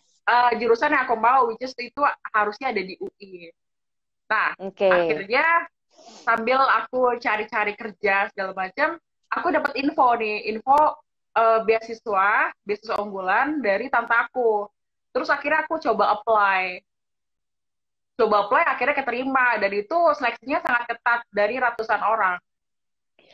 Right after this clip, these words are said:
Speaker 2: Yes, I know. Itu
Speaker 1: Pas
Speaker 2: waktu itu alat tesnya segala macam, eh, komplit banget ya, Miss?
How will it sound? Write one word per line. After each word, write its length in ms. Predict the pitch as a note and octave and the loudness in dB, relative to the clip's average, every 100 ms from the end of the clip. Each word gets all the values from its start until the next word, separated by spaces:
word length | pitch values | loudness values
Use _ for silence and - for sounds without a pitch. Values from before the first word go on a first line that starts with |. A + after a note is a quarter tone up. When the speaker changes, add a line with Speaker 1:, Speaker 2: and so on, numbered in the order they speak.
| - A#3+ - B3+ A#3+ C#4 C4+ | -16 -16 -14 -8 -4 -4 0
Speaker 2:
Yes, 480 | B3 B3 A#3+ A3+ - _ - - | 2 6 4 2 -2 _ -20 -6
I 240 | A#3 B3+ B3+ | 0 2 2
know. 240 | C#4 B3+ | 2 4
Itu 240 | B3 D#4+ | 2 4
Speaker 1:
Pas 160 | D#4+ D4 | 4 4
Speaker 2:
waktu 400 | A#3+ A#3+ B3 B3 | 2 2 0 2
itu 80 | D4+ D#4 - - - | 2 2 2 -6 -2
alat 320 | A3+ A#3 A#3 | 2 2 2
tesnya 480 | A#3+ A#3 - C4 B3+ | 0 -2 -4 -2 0
segala 320 | A3+ A3 G#3+ | 2 2 2
macam, 480 | A3 D4 D#4+ D4 - | 0 -2 -4 -8 -8
eh, 200 | F3 - | -8 -2
komplit 320 | A#3+ A#3 B3+ | -2 0 -2
banget 320 | A#3 A3+ D4+ B3 | 2 0 0 0
ya, 160 | B3 | 0
Miss? 400 | B3 D#4 - - | 0 -4 -6 -20